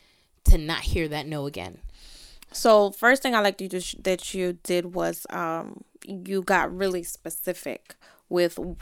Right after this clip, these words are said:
Speaker 2: if, if I let this fear eat me, what will be the outcome of that?
Speaker 1: Yep.
Speaker 2: You know, and it's very important that we write things out. So I wanna go into some, like, practical, practical things that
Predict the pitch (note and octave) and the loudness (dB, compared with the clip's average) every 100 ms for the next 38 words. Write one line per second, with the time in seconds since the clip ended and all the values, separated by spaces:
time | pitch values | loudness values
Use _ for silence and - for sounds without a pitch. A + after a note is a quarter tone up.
0 | - - F3 - - - G3 - - F#3+ | -12 -6 -4 -6 -14 -6 -6 -4 0 4
1 | G3+ A3 G#3 - F#3+ - F#3+ E3 - E3+ | 4 4 2 2 -4 -2 -2 -2 -4 -4
2 | A#3+ - B3 C#4 E4 _ _ _ _ _ | -4 -2 0 0 -2 _ _ _ _ _
3 | _ F3+ F#3 - F#3 E3+ E3+ D#3 C#3 D#3 | _ 2 2 4 2 2 -2 -2 -2 -4
4 | - - - - - - _ _ D#3+ F3 | -8 -12 -10 -8 -8 -10 _ _ -6 -6
5 | - _ - G3 F#3+ F#3 G#3 - _ G#3 | -10 _ -10 -4 -2 0 0 -2 _ -4
6 | F#3+ F#3 - G3 F3+ G#3 A#3 A#3 A#3 - | -4 -2 -2 -2 2 4 4 2 -2 0
7 | A3 - G#3+ - - F3+ - F#3+ G3 F#3+ | 0 2 -2 -2 -2 -2 -2 -4 -4 -4
8 | - - - - F3+ - F#3+ G3 E3+ - | -8 -18 -10 0 0 2 -2 0 -2 -2
9 | F#3+ F#3+ G3+ G#3+ G#3 G3+ - G3 F#3+ - | 0 2 4 2 4 2 2 -2 -4 -2
10 | G3 F3 E3+ E3 _ _ _ - - F#3+ | 2 2 0 -4 _ _ _ -8 -2 0
11 | F3+ E3 - - G#3 F#3 - F#3+ F3 - | 0 -4 -6 -6 -4 -4 -4 -6 -6 -4
12 | F#3 - F3 F3 F3 E3+ F#3 - G3 F#3 | -6 -6 -8 -4 -2 -4 -8 -6 -4 -4
13 | F3+ F3+ E3+ | -4 -4 -2